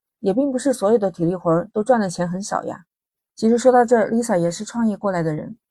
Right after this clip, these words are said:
我觉得不管你是在做体力劳动还是脑力劳动，其实不要看得过于重要。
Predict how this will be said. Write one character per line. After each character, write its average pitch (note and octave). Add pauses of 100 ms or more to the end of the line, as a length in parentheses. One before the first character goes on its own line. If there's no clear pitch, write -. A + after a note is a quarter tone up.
(280)
我 F3+
觉 F#3+
得 G#3+
不 A3+
管 F3+
你 D3+
是 E3+
在 F#3+
做 F3+
体 B2+
力 D#3+
劳 D#3
动 E3
还 E3+
是 -
脑 D#3
力 F#3
劳 D#3+
动， E3 (400)
其 G#3+
实 A3+
不 G#3+
要 G#3+
看 A3+
得 F#3+
过 G#3
于 E3+
重 E3+
要。 -